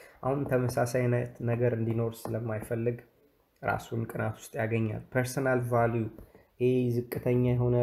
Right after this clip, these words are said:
በራስ መተማመን፣ ሰልፍ ኮንፊደንስ ከሌለው፣ እ፣ አንድ ሰው ሰልፍ እስቲሙ በጣም የሚያንስ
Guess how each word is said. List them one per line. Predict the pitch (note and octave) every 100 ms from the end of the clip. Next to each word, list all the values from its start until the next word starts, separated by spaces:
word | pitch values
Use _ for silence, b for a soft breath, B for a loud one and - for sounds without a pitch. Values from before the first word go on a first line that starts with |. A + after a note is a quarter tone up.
| B2 - C3 A2+ A2+
በራስ | A2+ A2+ A#2 -
መተማመን፣ | A#2+ A2+ - A#2 A2+ A2+ A2+ A#2
ሰልፍ | - A2+ -
ኮንፊደንስ | - A2+ A2+ A#2 A2+ A2
ከሌለው፣ | - A2 A2 A2 A2+ A2 b b b b b _
እ፣ | - A#2 A#2 A#2+ A#2+ A2+
አንድ | A2+ A#2 A2+
ሰው | - A#2 A2+
ሰልፍ | - A#2+ A#2+ A#2+
እስቲሙ | - - A#2+ A#2
በጣም | A2+ - A#2
የሚያንስ | A#2 A2+ A2+ A2+